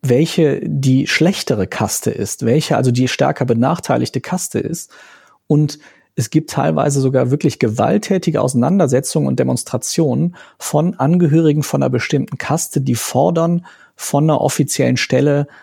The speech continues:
einsortiert zu werden in die Gruppe der Benachteiligten. So weit führt das schon. Und also die, der Wunsch, Menschen einen Bonus zu geben und ihnen zu sagen, ja,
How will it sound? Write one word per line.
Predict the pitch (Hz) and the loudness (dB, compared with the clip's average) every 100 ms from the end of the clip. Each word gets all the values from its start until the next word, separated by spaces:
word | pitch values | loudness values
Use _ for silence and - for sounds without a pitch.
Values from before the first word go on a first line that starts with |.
| - - | -20 -2
einsortiert | 127 165 156 151 - 139 135 | 2 4 4 0 2 0 0
zu | - 120 | -2 0
werden | 110 131 135 | 2 2 -2
in | - 143 143 147 - | -2 0 2 0 -2
die | 135 | -2
Gruppe | 131 127 139 | 0 0 2
der | 120 | 2
Benachteiligten. | 113 110 135 - 95 104 - - - 135 - - _ | 2 2 0 -2 -6 -6 -12 -14 -14 -14 -18 -20 _
So | - 135 170 135 | 0 2 2 2
weit | 151 156 - - _ _ | 2 0 -4 -18 _ _
führt | - - 170 - - _ | -4 0 2 0 -6 _
das | - 104 - | -4 -2 -4
schon. | - 123 160 190 - - _ | 0 0 2 -2 -8 -20 _
Und | 139 131 - - | 0 0 -6 -4
also | 131 120 | 0 2
die, | 127 127 | 2 0
der | 143 120 110 | 2 2 2
Wunsch, | 160 226 156 - - - _ _ _ | 2 2 0 -6 -14 -20 _ _ _
Menschen | 131 143 190 - 160 139 135 _ _ _ | 2 2 0 -2 -2 -2 -4 _ _ _
einen | 123 117 | 0 2
Bonus | 123 185 220 151 - | 4 4 4 0 -4
zu | - 113 | -4 0
geben | 107 98 101 95 | 0 0 0 -4
und | 123 110 | -4 -2
ihnen | 160 135 | 0 0
zu | - 135 | 0 -4
sagen, | 120 123 147 147 | 0 2 2 2
ja, | 120 110 143 185 | 2 2 2 -2